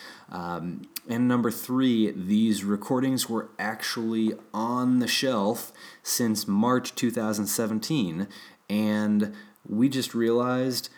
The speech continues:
we've never done this episode, and, um, wanted to dust 'em off because I think the places, um, I went, actually without Elizabeth, were really interesting, worth sharing,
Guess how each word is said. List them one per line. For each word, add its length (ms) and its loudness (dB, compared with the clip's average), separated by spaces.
we've 580 2
never 220 4
done 260 4
this 180 0
episode, 840 0
and, 640 2
um, 440 -2
wanted 380 0
to 60 0
dust 400 0
'em 100 4
off 380 2
because 500 -2
I 200 -4
think 560 -4
the 720 4
places, 1080 2
um, 320 -4
I 300 0
went, 580 2
actually 320 -2
without 380 -2
Elizabeth, 580 -2
were 720 0
really 520 4
interesting, 640 2
worth 220 2
sharing, 580 -2